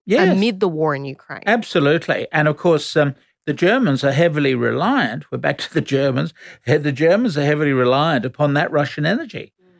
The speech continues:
Speaker 1: And, um, we're not sure if the Russians are gonna renew their, uh, use of, um, the Nord Stream one pipeline, the major pipeline running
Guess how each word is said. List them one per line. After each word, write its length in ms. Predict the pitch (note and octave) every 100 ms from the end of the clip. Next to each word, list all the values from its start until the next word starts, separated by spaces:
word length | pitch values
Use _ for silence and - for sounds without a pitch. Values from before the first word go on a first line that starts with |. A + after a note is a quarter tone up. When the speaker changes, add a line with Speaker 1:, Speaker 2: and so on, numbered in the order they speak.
| _
Speaker 1:
And, 400 | C3 C3 C3 C3
um, 300 | C#3 C3 C3+
we're 120 | D3 D3
not 180 | D3
sure 280 | C#3+ - D#3
if 100 | C#3
the 100 | -
Russians 420 | C3+ D3+ - C3
are 40 | B2+
gonna 200 | B2+ B2
renew 500 | A#2+ B2 C3 C#3+ C#3+
their, 320 | B2+ B2+ A#2 _ _ _ _
uh, 200 | A#2 A#2
use 500 | A#2+ B2 D3+ D3+ - -
of, 500 | C3+ B2 A#2+ A#2 A#2 -
um, 300 | B2 A#2 -
the 100 | C3
Nord 260 | C3 A#2+
Stream 360 | - - A#2 A2+
one 280 | B2 B2 B2
pipeline, 580 | - B2 A2+ - A2 A#2+
the 80 | A#2+
major 340 | B2 B2+ A#2
pipeline 600 | - B2+ A#2 A#2+ A2+ A2 - _ _ _
running 400 | B2 B2 B2+ A2